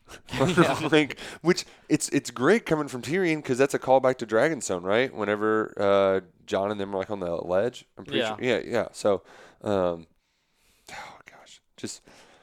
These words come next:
Speaker 1: yeah, that, that's just kind of annoying.
Speaker 2: And how do they not show us that frickin' conversation? It's what we've been building up to literally this entire series.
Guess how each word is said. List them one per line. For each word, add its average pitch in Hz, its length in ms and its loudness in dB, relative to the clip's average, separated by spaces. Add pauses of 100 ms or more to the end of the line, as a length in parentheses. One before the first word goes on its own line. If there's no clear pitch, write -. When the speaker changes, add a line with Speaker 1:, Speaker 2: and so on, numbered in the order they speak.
(220)
Speaker 1:
yeah, - 260 -4
that, 131 320 0
that's 156 260 2
just - 240 -4
kind 135 300 2
of 127 80 -2
annoying. 123 460 2
Speaker 2:
And 185 100 -6
how 262 140 -2
do 247 80 0
they 165 100 0
not 147 220 -6
show 175 340 -2
us 196 160 -2
that 123 240 -12
frickin' 165 420 -6
conversation? 147 960 -4
It's - 200 -10
what 214 160 0
we've 214 120 -8
been 190 180 -4
building 185 420 -2
up 214 160 -2
to 190 180 -8
literally 196 480 0
this 185 220 -4
entire 170 440 -2
series. 156 680 -10